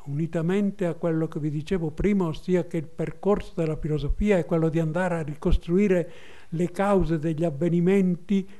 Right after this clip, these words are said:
che noi incontriamo nell'esperienza, e si instaura un, un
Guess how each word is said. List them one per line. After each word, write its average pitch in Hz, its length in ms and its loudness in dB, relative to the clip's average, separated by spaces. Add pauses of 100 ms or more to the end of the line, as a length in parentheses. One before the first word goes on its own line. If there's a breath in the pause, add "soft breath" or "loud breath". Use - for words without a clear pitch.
che 160 120 -4
noi 185 400 4 (140)
incontriamo 165 800 0
nell'esperienza, 151 1040 -2 (440 loud breath)
e 180 220 -4 (100)
si 190 220 0
instaura 175 800 0
un, 160 320 -2
un 170 460 0